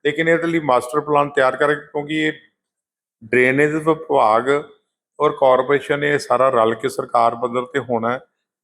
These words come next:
ਡੈਫੀਨੇਟਲੀ ਕਰਾਂਗੇ। ਔਰ ਆਉਣ ਵਾਲੇ ਦਿਨ 'ਚ ਬਹੁਤ ਜਗ੍ਹਾ ਦੇ ਉੱਤੇ ਅਸੀਂ ਕੋਈ ਨਾ ਕੋਈ ਇਸ ਤਰ੍ਹਾਂ ਦੇ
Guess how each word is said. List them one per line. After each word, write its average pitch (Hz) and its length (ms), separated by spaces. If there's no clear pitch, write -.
ਡੈਫੀਨੇਟਲੀ 147 680
ਕਰਾਂਗੇ। 127 560
ਔਰ 165 100
ਆਉਣ 165 360
ਵਾਲੇ 185 220
ਦਿਨ 175 200
'ਚ 180 100
ਬਹੁਤ 147 500
ਜਗ੍ਹਾ 147 220
ਦੇ 156 120
ਉੱਤੇ 147 260
ਅਸੀਂ 147 240
ਕੋਈ 139 180
ਨਾ 139 140
ਕੋਈ 139 220
ਇਸ 131 140
ਤਰ੍ਹਾਂ 143 220
ਦੇ 139 280